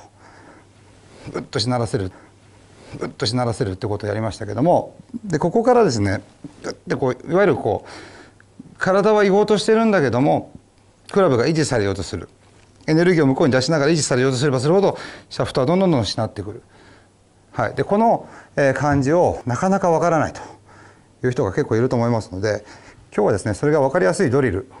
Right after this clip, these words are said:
を少しやりたいと思います。えー、やり方は簡単です。ここを持って、壁にクラブをつけてですね、バックスイングの形を作って、ぐーっと動かす。腕は向こうに壁にどんどん押さえつける。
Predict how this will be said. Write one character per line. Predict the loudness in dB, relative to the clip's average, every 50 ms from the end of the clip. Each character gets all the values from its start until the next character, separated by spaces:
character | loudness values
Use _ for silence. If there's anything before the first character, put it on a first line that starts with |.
| -20 -14 -10
を | -10 -10
少 | -8 -6 -6 -6
し | -4 -4 -4
や | -4
り | -4 -2
た | -4 -4
い |
と | -4 -4
思 | -4 -4
い |
ま | -4 -6
す。 | -8 -10 -14 -20 -20 -20 -20 -20 -20 -20 _ _ -4
え | 0
ー、 | 2
や | 2
り | 2 2
方 | 2 2 0
は | 0
簡 | 0 -2 -2 -2
単 | -2 -2 -4
で | -4
す。 | -6 -10 -14 -18 -20 -20 -20 -20 -20 -20 -20 _ _ _ _ -20 -20 -20 -20 -20 -20 -20 -20 -20 -20
こ | -12 -10 -4
こ | 0 2 2
を |
持 | 2 2 0
っ | -2 -4
て、 | -2 0 0 0 0 -4 -10 -20 -20 -20 -20 -20 -20 -20 -20 _ _ _ _ _ _ _ _ -20 -20 _ -20 -20 -20 -20 -20 -20 -20 -20 _ _ _ -6
壁 | -4 -2 0 0
に | 0 -2
ク | 0 0 0
ラ | 0 0
ブ | 0 -2
を | -4
つ | -4 -6 -4
け | -4 -2
て | -2 -2 -6
で | -8
す | -10 -18
ね、 | -18 -18 -18 -18 -18 -20 -20 -20 -20 -20 -14
バ | -8 -6 -6 -6
ッ |
ク | -6 -6
ス | -6
イ | -4
ン | -4
グ | -4
の | -6
形 | -8 -6 -8 -8 -6 -6
を | -8
作 | -10 -8 -8 -10 -10
っ |
て、 | -10 -10 -8 -4 -4 -4 -4 -6 -12 -20 _ _ _ _ _ _ _ _ _ _ _ _ _ _ _ _ _ _ _ _ _ _ _ _ _ -20 -20 -20 _ _ _ -18
ぐ | -16 -12 -12
ー | -10 -10 -10 -10 -12 -12 -12 -14 -14 -14 -14 -14 -14 -14 -14 -14 -12 -12 -14 -14
っ | -16 -20 _ _ _ _ _ _ _
と | -4 -4 -4
動 | -2 -4 -4 -2
か | -4 -4 -6
す。 | -8 -12 -20 _ _ -20 _ -20 -20 -20 -14 -6 -2
腕 | 0 2 4 4
は | 4 4
向 | 4 2 2
こ | 2 2 2
う |
に | 2 0
壁 | -2 -2 -2 0
に | 0 0
ど | 0 0
ん | 0
ど | 0 -2
ん | -4
押 | -4
さ | -6 -8 -8
え |
つ | -8 -10
け | -12 -12
る。 | -12 -12